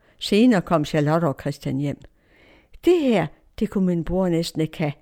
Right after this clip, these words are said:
Han slog det hen, og sagde, "Nå, men det er jo godt, du slap godt fra det." Og jeg sagde, "Jeg skal ikke nogen steder. Jeg bliver og følges med jer."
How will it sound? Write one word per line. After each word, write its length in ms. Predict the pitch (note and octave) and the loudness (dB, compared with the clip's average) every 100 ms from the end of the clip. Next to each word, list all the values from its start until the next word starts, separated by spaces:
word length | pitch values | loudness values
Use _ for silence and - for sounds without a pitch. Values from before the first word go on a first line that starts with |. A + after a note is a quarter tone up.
| _ _ _ _ _ _ _ _ _ _ | _ _ _ _ _ _ _ _ _ _
Han 320 | - G3+ G3+ | -2 0 0
slog 340 | F#3+ - A3+ G3+ | -2 2 4 4
det 120 | F#3+ | 4
hen, 240 | G#3+ A3+ - _ _ _ _ - | 4 2 0 _ _ _ _ -8
og 100 | D#3+ | -4
sagde, 180 | D3 D3 | -2 0
"Nå, 120 | C#3+ | 0
men 40 | E3 | 4
det 80 | |
er 80 | A3 | 4
jo 60 | G#3+ | 6
godt, 220 | F#3+ F#3 | 4 4
du 60 | F3 | -2
slap 260 | - D#3+ | -2 -2
godt 180 | - F3 | 0 0
fra 240 | - C#3+ D3 | 0 -4 -2
det." 140 | D#3 - _ - - _ _ - | -4 -6 _ -20 -20 _ _ -4
Og 80 | |
jeg 100 | E3 | -2
sagde, 240 | D#3 F3+ G3 | 0 0 4
"Jeg 160 | D#4+ | 4
skal 180 | - B3+ | 4 4
ikke 120 | C4+ - | 4 2
nogen 180 | G3 | 0
steder. 420 | - G3+ G3 F#3+ E3+ - | 2 2 4 2 -2 -4
Jeg 140 | G#3 A3+ | -2 0
bliver 260 | B3 B3 | 2 2
og 120 | - F#3 | 2 0
følges 360 | G#3 F3 D#3+ | 0 -2 -2
med 100 | D#3 | -2
jer." 160 | D3+ | -2